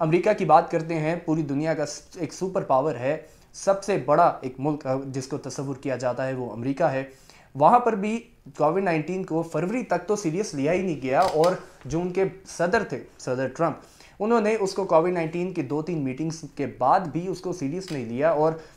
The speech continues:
ना उन्होंने लॉकडाउन लगाया, ना उन्होंने कोई प्रिकॉशंस दी, ना उन्होंने कोई एसओपीज़ दिए कि जिस पर आवाम को अमल दरामद कराया जा सके। फरवरी के महीने में इसकी एक वबा तेज़ी से फैली, अमेरिका में, चाइना में, अ, ऑस्ट्रेलिया में, बरतानिया में, फ्रांस में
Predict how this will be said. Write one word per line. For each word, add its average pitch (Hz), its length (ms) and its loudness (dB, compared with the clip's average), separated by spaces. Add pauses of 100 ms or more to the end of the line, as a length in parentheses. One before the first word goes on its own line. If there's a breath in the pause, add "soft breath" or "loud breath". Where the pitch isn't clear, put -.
(160 loud breath)
ना 202 140 6
उन्होंने 190 320 2
लॉकडाउन 139 460 2
लगाया, 135 320 4
ना 185 200 2
उन्होंने 160 320 0
कोई 156 160 -4
प्रिकॉशंस 135 580 -4
दी, 147 180 -4
ना 185 140 4
उन्होंने 185 280 0
कोई 165 160 -2
एसओपीज़ 160 480 -2
दिए 143 220 2
कि 156 100 -4
जिस 143 180 -4
पर 151 180 -4
आवाम 143 380 4
को 151 340 -4 (260 loud breath)
अमल 151 240 2
दरामद 131 400 0 (200)
कराया 156 280 4
जा 117 160 -2
सके। 127 340 -4 (560 loud breath)
फरवरी 220 300 6
के 226 100 4
महीने 202 300 2
में 185 260 -2 (120)
इसकी 151 240 -2
एक 139 120 -2
वबा 147 340 8 (380)
तेज़ी 170 240 4
से 202 140 0
फैली, 170 340 -2 (260)
अमेरिका 151 420 4
में, 160 280 -2 (140)
चाइना 160 380 2
में, 160 320 -2 (480 soft breath)
अ, 135 340 4
ऑस्ट्रेलिया 156 480 2
में, 151 200 -2
बरतानिया 143 480 2
में, 139 160 -2
फ्रांस 151 460 0
में 143 240 -2